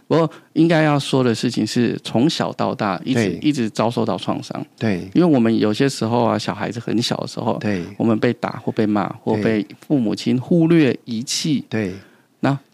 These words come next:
Speaker 1: 自己就会开始产生自我怀疑，
Speaker 2: 对。
Speaker 1: 然后就会觉得说自己是不是真的这么糟糕，
Speaker 2: 对。
Speaker 1: 真的这么的坏，
Speaker 2: 对。
Speaker 1: 或者是真的这么的差劲。
Speaker 2: 对。
Speaker 1: 嗯，然后如果你这些创伤一直，一直没有改善，
Speaker 2: 对。
Speaker 1: 然后你从很小，因为小时候我们大脑也还没发展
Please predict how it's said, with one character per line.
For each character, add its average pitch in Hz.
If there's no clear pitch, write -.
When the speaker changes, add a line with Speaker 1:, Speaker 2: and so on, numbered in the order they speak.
Speaker 1:
自 226
己 147
就 120
会 143
开 147
始 147
产 113
生 117
自 151
我 110
怀 95
疑， 80
Speaker 2:
对。 110
Speaker 1:
然 127
后 139
就 180
会 175
觉 131
得 123
说 131
自 147
己 117
是 113
不 120
是 120
真 120
的 113
这 107
么 110
糟 101
糕， 98
Speaker 2:
对。 98
Speaker 1:
真 113
的 110
这 104
么 107
的 60
坏， -
Speaker 2:
对。 110
Speaker 1:
或 110
者 110
是 113
真 110
的 107
这 104
么 101
的 -
差 98
劲。 -
Speaker 2:
对。 98
Speaker 1:
嗯， 110
然 117
后 147
如 147
果 160
你 120
这 127
些 127
创 117
伤 110
一 185
直， 156
一 139
直 113
没 131
有 131
改 -
善， -
Speaker 2:
对。 -
Speaker 1:
然 107
后 113
你 113
从 107
很 110
小， -
因 135
为 151
小 101
时 107
候 131
我 127
们 110
大 117
脑 95
也 98
还 104
没 101
发 95
展 -